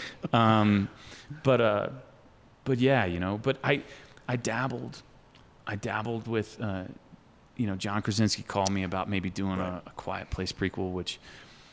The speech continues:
Speaker 1: you know, luckily that didn't work. I just wasn't a, the right fit, you know? And,
Speaker 2: Did you,
Speaker 1: um,
Speaker 2: did you,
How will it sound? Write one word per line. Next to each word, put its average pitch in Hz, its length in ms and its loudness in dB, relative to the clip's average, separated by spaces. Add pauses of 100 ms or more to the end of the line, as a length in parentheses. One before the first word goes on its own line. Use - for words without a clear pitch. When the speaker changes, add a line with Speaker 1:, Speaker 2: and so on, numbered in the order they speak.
(140)
Speaker 1:
you 127 80 -4
know, 95 120 2
luckily 113 320 2
that 107 200 4
didn't 87 160 0
work. 87 120 -2
I 117 140 -2
just 143 240 0
wasn't 117 300 2
a, 98 260 -4
the 101 80 -2
right 95 240 -2
fit, - 380 0
you 85 100 -6
know? 101 220 0 (640)
And, 110 160 4
Speaker 2:
Did 98 80 6
you, 98 60 6
Speaker 1:
um, 98 80 4
Speaker 2:
did 101 140 0
you, 95 260 2